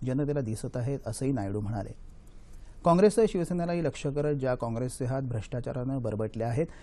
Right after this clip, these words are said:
अशा काँग्रेसवर आयुष्यभर टीका करणाऱ्या सेनेकडून काँग्रेसचं होणारं कौतुक समजण्यापलीकडचं आहे असा टोलाही नायडू यांनी लगावला. मुंबई भाजपानं शिवसेना मुखपत्रावर बंदी घालण्याच्या केलेल्या मागणीवर नायडू यांनी कोणत्याही वर्तमानपत्रावर बंदी घालणं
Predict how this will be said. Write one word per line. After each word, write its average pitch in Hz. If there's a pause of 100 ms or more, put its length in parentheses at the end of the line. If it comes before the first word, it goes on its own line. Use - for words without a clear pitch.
(120)
अशा 156
काँग्रेसवर 175
आयुष्यभर 151
टीका 135
करणाऱ्या 123
सेनेकडून 151
काँग्रेसचं 127
होणारं 117
कौतुक 113
समजण्यापलीकडचं 123
आहे 147
असा 143
टोलाही 139
नायडू 113
यांनी 110
लगावला. 104 (560)
मुंबई 170
भाजपानं 180
शिवसेना 151
मुखपत्रावर 135
बंदी 120
घालण्याच्या 117
केलेल्या 117
मागणीवर 123
नायडू 113
यांनी 117
कोणत्याही 120
वर्तमानपत्रावर 143
बंदी 117
घालणं 123